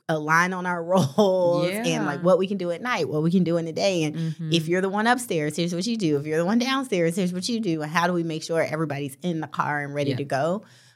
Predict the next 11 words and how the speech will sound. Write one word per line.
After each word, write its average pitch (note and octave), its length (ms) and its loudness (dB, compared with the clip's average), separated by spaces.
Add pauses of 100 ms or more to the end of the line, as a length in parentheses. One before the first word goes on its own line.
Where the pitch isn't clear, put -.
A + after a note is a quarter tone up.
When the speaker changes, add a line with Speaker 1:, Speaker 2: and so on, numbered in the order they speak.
Speaker 1:
Um, D#3 340 2 (100)
so D#3 240 2
after A#3+ 300 0
we F#3 380 0
navigated D3+ 720 0
through D3+ 220 -2
that, C3 360 -2
and D#3 120 -2
I D3 100 2
will D#3 120 -6
say, C3 240 -2